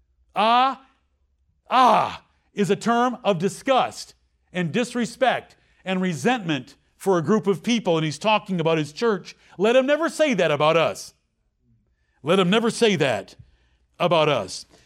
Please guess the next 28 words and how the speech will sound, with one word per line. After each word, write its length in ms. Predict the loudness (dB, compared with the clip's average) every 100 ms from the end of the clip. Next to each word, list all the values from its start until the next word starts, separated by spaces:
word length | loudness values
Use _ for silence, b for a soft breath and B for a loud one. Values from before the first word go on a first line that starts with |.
| b
Here 220 | -2 2 4
is 160 | 2
further 340 | 2 2 4 2
indictment 460 | 2 2 2 0
of 80 | 0
the 60 | 0
Jews 360 | 2 2 2
for 140 | 0 0
their 140 | 0
sinful 480 | 0 0 2 2 6
living 400 | 6 4 -4 -8 b b
in 160 | -4 0
the 120 | 2
land 300 | 2 2 2
of 120 | 2
uprightness. 720 | 2 2 0 0 -4 -10 -14 -20 _ _ _ _ _ _ _ _ _ 0
God's 420 | 2 4 2 0
men 280 | 0 0 -2
preach 360 | -2 -2 0
like 220 | 0 0 2
this. 440 | 2 2 -2 -14 -20 _ _ _ _ _ _ _ -4
These 300 | 0 2 2
are 60 |
the 100 | 0
kind 320 | 0 -2 0 -2
of 140 | -2
kind 360 | -2 -2 -2 -2
things 560 | -2 0 0 -2 -6